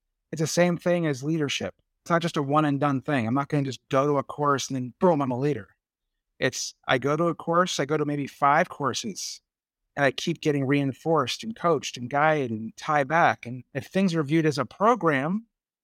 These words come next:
they're going to fail. And that's the one thing that we've been able to do, is that everything that we, we're, we're doing today, we started three years ago because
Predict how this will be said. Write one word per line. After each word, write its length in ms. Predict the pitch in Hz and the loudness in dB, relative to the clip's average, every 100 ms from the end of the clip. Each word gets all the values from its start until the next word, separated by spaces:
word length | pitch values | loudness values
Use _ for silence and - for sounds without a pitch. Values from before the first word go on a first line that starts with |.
| _ _ - | _ _ 0
they're 140 | 156 | 0
going 260 | 156 175 180 | 2 0 0
to 140 | 196 | -2
fail. 420 | 185 160 139 - _ _ _ _ _ _ _ _ | -2 -2 -2 -4 _ _ _ _ _ _ _ _
And 160 | 135 139 | -4 0
that's 220 | 143 - | 0 0
the 80 | 156 | -2
one 240 | 147 160 | 0 0
thing 420 | 147 - 175 165 151 | 0 2 2 2 0
that 240 | 131 127 - | 0 -2 -2
we've 140 | 156 | -2
been 100 | 151 | 0
able 220 | 147 139 | 0 -2
to 120 | 131 123 | -2 -2
do, 320 | 147 165 151 | 0 0 0
is 140 | 127 | 0
that 240 | 131 131 123 _ - | 0 0 -2 _ 0
everything 560 | 156 180 196 - 202 | 2 2 -2 -2 0
that 120 | 185 160 | 0 0
we, 200 | 170 147 | -2 -2
we're, 200 | 160 156 | -2 0
we're 180 | 151 151 | 0 0
doing 300 | 156 156 151 | 0 0 -4
today, 580 | 139 143 143 180 220 - _ _ _ _ _ - | -4 0 2 2 -2 -8 _ _ _ _ _ -4
we 160 | 165 | -2
started 640 | 160 - 160 170 185 143 113 - - | -2 0 2 4 4 0 -2 -12 -4
three 180 | 165 | -2
years 300 | 156 175 165 | 0 0 -2
ago 300 | 143 120 98 - _ | -4 -4 -6 -10 _
because 640 | 151 - 151 135 123 - | -6 -2 -2 -4 -6 -8